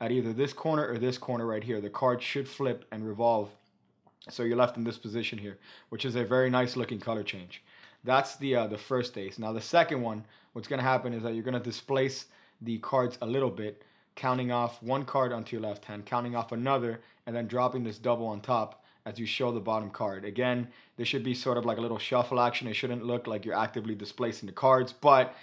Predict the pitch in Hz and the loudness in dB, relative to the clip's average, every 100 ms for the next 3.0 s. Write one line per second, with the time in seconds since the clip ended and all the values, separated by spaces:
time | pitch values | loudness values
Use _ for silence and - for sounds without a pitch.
0 | - - - 127 127 - 127 - 120 110 | -12 -6 -2 -2 -4 0 0 0 -4 -6
1 | 131 - 117 113 104 - - 127 - 139 | -6 -4 -2 0 0 -4 -12 -12 0 0
2 | 123 110 104 101 - 110 98 90 90 | 2 -2 -4 -8 -4 -4 -4 -8 -14